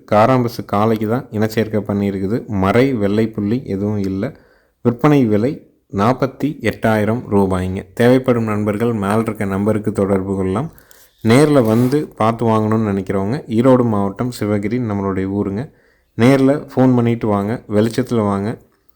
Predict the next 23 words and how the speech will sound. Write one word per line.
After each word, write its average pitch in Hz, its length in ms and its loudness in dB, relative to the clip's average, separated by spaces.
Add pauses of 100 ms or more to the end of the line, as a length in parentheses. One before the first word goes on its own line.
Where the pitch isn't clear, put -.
(340)
உங்களுக்கு 117 280 4
என்ன 131 160 2
சந்தேகம் 123 520 0
இருந்தாலும் 107 520 0
கேட்டு 110 300 -2
தெளிவு 113 360 2
பண்ணிட்டு 101 320 -2 (160)
அட்வான்ஸ் 110 380 -2
பண்ணிட்டு 101 360 -4
போலாம். 101 260 -2 (480)
உங்களுக்கு 139 480 2 (600)
நேர்ல 139 320 4 (100)
வர்றதுக்கு 123 500 2 (400)
என்ன 120 240 2 (100)
டைம் 127 220 4
வருவீங்க 110 360 2
அப்படின்னு 107 300 0
தெரிஞ்சுன்னா 101 320 -2 (100)
மறக்காம 113 480 0
ஃபோன் 139 280 2
பண்ணி 131 160 2
சொல்லிட்டு 107 440 -2
வாங்க. 95 180 -4